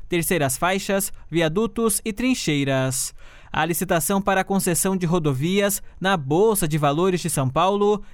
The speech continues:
está prevista para ocorrer ainda neste ano. O projeto da nova Ferroeste, ligação ferroviária que vai unir Maracaju, no Mato Grosso do Sul, ao Porto de Paranaguá, também foi tema da conversa.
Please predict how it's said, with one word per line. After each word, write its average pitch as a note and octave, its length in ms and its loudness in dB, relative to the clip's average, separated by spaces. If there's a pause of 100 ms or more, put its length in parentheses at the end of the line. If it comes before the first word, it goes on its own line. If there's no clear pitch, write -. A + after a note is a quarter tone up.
está A#3 180 0
prevista G#3+ 480 0
para A3 220 0
ocorrer G3+ 580 2
ainda D#3+ 400 0
neste C#3 320 0
ano. C3+ 720 0 (400)
O D#3 100 2
projeto E3 680 0
da E3+ 120 0
nova F3 300 2
Ferroeste, F3+ 840 0 (240)
ligação A#3 420 0
ferroviária G#3+ 640 0
que G#3+ 100 -6
vai G3+ 160 2
unir F#3+ 240 2
Maracaju, G3 760 0
no D3 80 -4
Mato E3+ 300 2
Grosso F3 300 0
do F#3 120 2
Sul, C#3+ 380 0 (160)
ao E3+ 220 2
Porto F3+ 500 2
de D#3 100 0
Paranaguá, D3+ 640 2 (280)
também C#3+ 260 2
foi F3 160 0
tema F3+ 260 0
da F#3 120 2
conversa. D#3+ 840 0